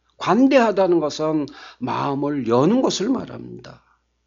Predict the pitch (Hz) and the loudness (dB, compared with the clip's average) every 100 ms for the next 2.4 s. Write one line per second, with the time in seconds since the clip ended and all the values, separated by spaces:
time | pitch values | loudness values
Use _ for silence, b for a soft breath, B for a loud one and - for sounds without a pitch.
0 | _ _ _ _ _ _ _ _ _ _ | _ _ _ _ _ _ _ _ _ _
1 | _ _ B B B 214 262 262 247 226 | _ _ B B B 8 10 10 8 6
2 | 220 214 190 165 | 6 6 6 2